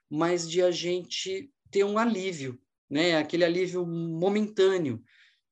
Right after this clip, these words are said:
O, é o que eu coloco na conclusão de um teólogo, tem um livro fantástico, né, chamado Riso Redentor, e ele é teólogo, ele fala sobre, né, a religião,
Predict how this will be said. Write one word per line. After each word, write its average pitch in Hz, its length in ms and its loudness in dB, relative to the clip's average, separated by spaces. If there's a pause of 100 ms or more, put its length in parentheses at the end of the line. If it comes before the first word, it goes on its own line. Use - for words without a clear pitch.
(120)
O, 151 320 0
é 160 200 4
o 180 40 6
que 175 100 -4
eu 180 80 2
coloco 165 320 0
na 160 80 -2
conclusão 156 640 -2 (800)
de 135 120 0
um 143 80 0
teólogo, 139 640 4 (400)
tem 147 100 0
um 156 60 4
livro 147 480 0
fantástico, 151 920 -4 (320)
né, 123 140 -4
chamado 131 380 2
Riso 139 320 -2
Redentor, 131 680 -2 (420)
e 139 60 4
ele 135 100 6
é 123 40 0
teólogo, 147 440 4
ele 104 80 -8
fala 120 300 -2
sobre, 110 400 -6
né, 123 340 -2
a 113 240 -4
religião, 120 760 -2